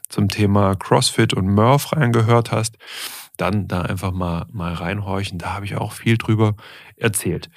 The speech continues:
Und deshalb, mach es dir zur Angewohnheit,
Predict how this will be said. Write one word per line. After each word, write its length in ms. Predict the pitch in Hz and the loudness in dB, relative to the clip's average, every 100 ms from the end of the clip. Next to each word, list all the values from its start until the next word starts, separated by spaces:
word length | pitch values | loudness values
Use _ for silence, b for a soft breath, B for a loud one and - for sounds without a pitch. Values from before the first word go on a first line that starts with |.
| B B B B | B B B B
Und 320 | - 107 101 B B _ | 0 2 2 B B _
deshalb, 420 | - 165 92 82 B B B B B B _ _ _ _ - - - _ _ _ _ _ | 0 2 -2 -2 B B B B B B _ _ _ _ -14 -12 -14 _ _ _ _ _
mach 280 | 104 139 214 | -2 0 0
es 100 | 165 | 2
dir 160 | 147 | 0
zur 180 | 151 - | 0 0
Angewohnheit, 840 | 139 135 123 127 127 117 117 113 | 2 2 4 4 4 4 2 0